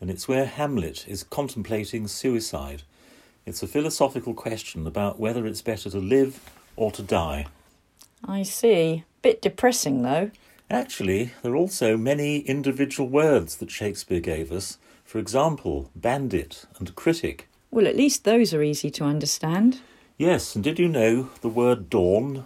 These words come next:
Speaker 1: also comes from Shakespeare?
Speaker 2: I would never have guessed that.
Speaker 1: You would also think that admirable and hostile are from French. Maybe Shakespeare took them from French and was the first person to use them in English. In the English language, they are attributed to him.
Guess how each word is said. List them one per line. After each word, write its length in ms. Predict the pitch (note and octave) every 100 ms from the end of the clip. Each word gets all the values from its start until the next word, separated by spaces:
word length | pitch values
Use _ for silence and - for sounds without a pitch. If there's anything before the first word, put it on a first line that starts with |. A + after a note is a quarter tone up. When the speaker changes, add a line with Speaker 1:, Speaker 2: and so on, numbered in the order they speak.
| -
Speaker 1:
also 400 | B2+ A#2+ - F2+
comes 340 | F2 F2+ D#2+ -
from 100 | D#2+
Shakespeare? 640 | - D#2+ E2 - E2+ G#2+ - - - _ _ -
Speaker 2:
I 100 | G#3
would 200 | G#3 G#3
never 320 | B3+ G3 D#3+
have 140 | D#3
guessed 340 | E3 D3+ - F#3
that. 280 | C#3+ C#3 - _
Speaker 1:
You 120 | A2
would 100 | B2
also 400 | D3+ G3 - D#3
think 340 | C#3+ C#3 C3+ -
that 260 | B2+ -
admirable 680 | C3+ C#3 C3 A#2 A2+ A2+ A2+ -
and 140 | G#2
hostile 800 | G#2 - C#3+ - - D#2+ D#2 D#2 D2+ F#2 F2 -
are 140 | G#2+
from 220 | F#2+ G2+
French. 680 | F#2 - - A2+ D#2+ - - _ _
Maybe 240 | G2+ C#3+ D#3
Shakespeare 540 | - D3 C#3 - C#3
took 320 | C3+ G3+ G3+
them 100 | B2+
from 220 | G2 - D#2
French 480 | - D#2+ F#2 - -
and 80 |
was 140 | A2 G#2+
the 80 | A2+
first 340 | B2 A#2+ -
person 420 | B2 A#2 A2 A#2
to 120 | G#2 A2
use 240 | A2+ A2
them 100 | A#2
in 80 | A2+
English. 520 | D3 C#3+ D#2+ C#2 - _ -
In 140 | F#2+
the 80 | F2
English 400 | F#2 C3 C3 B2
language, 600 | B2 B2 A#2 A2+ - - -
they 160 | G2+
are 240 | G2 G#2 -
attributed 680 | - - C3+ A2 - F#2+ -
to 120 | -
him. 380 | A#2 A2 D2